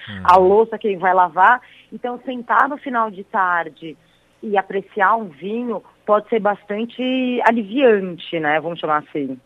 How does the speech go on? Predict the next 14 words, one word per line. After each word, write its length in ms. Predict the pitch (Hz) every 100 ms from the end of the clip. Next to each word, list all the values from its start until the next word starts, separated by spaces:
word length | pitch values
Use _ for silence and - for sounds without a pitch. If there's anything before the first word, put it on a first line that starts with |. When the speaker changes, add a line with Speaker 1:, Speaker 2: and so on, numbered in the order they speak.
| -
Speaker 1:
É 40 |
interessante 640 | 117 135 131 127 135 135 -
essa 240 | 139 143
tua 300 | 135 139 139
observação, 840 | 135 - 135 131 135 - 131 117 113
né? 120 | 117
Não 160 | 127
se 160 | 160 170
trata 500 | - 156 143 143 147
de 260 | 127 135 139
entorpecimento 1160 | 147 143 - 139 135 143 123 139 139 123 113
pelo 260 | - 117 117
momento 640 | 117 110 117 120 113 113
que 260 | 110 113